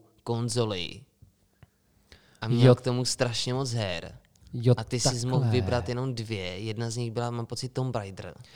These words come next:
Speaker 2: Jo, no jasně, počkej, počkej, tak to bylo trošku jinak. To bylo, když jsem se vrátil ve třetí třídě ze školandy v Trhanově a ukázalo se, že dostanu PlayStationa.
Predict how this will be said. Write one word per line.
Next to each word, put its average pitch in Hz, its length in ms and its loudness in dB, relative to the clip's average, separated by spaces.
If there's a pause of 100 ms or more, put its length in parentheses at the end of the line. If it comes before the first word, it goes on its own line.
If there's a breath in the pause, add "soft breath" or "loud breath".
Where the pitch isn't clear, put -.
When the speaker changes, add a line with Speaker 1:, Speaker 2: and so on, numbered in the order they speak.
(120)
Speaker 2:
Jo, 180 460 10
no 170 120 10
jasně, 160 260 6
počkej, 147 240 4
počkej, 120 180 4
tak - 120 0
to 147 80 0
bylo 131 140 6
trošku - 240 0
jinak. 120 180 4
To 117 120 0
bylo, 120 200 2
když 117 200 -2
jsem 120 240 2
se 120 540 2
vrátil 120 720 2
ve 110 300 0
třetí 127 380 -2
třídě 123 300 0
ze 113 140 4
školandy 120 520 2
v - 80 -10
Trhanově 117 720 0 (480 loud breath)
a 107 400 2 (300)
ukázalo 113 460 2
se, - 140 -4
že 113 80 0
dostanu 113 340 -2
PlayStationa. 107 960 -2